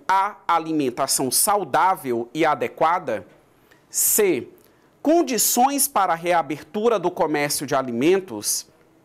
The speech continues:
E letra D. Limpeza de produtos comprados em mercados para a eliminação do coronavírus. Vamos aqui, ah, a uma breve explicação.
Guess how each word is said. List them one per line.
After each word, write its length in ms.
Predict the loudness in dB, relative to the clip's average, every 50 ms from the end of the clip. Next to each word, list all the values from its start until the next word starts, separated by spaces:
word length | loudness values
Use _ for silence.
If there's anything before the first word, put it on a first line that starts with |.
| _
E 80 | 0 2
letra 340 | 2 2 2 2 2 0 0
D. 400 | 0 2 0 2 0 -2 -4 -10 -20 _ _ _ -20 _ _ _ -2
Limpeza 800 | 0 2 4 2 2 0 0 2 4 4 4 4 2 2 0 0
de 100 | 0 -4
produtos 680 | -2 -2 -2 0 -2 -2 -2 -4 -4 -4 -6 -6 -6
comprados 1000 | -4 -2 -2 -2 -2 -2 -2 0 0 2 2 2 0 -2 -6 -8 -6 -6 -6 -6 -10 -18 -20 _ _
em 220 | 0 2 2 2 2
mercados 840 | 2 0 0 -2 -8 -6 -2 2 2 2 2 0 -2 -4 -4 -4 -4
para 520 | -2 _ 2 2 4 4 2 2 0 -2 -2 -2
a 100 | -2 -2
eliminação 920 | -2 -4 -4 -4 -2 0 0 0 0 0 -2 -2 -2 0 0 0 0 -2
do 160 | -2 -4 -4
coronavírus. 1200 | -2 0 0 2 4 4 4 4 4 2 0 -2 -4 -4 -4 -2 -2 -4 -4 -6 -6 -6 -6 -6 -8 -12 -20 -20 -20 -20 -20 -20 -6 0
Vamos 280 | 2 4 4 4 4
aqui, 460 | 2 0 0 -2 -2 -2 -2 -2 -4 -8 -14 -20 -20 -20 -20 _
ah, 540 | _ 2 4 4 6 6 6 6 6 4 4 2
a 80 | 0 0
uma 180 | 2 2 0 0
breve 380 | 2 2 2 2 0 0 -2
explicação. 800 | -6 -4 -4 -4 -4 -4 -2 -2 0 0 0 0 0 -2 -4 -8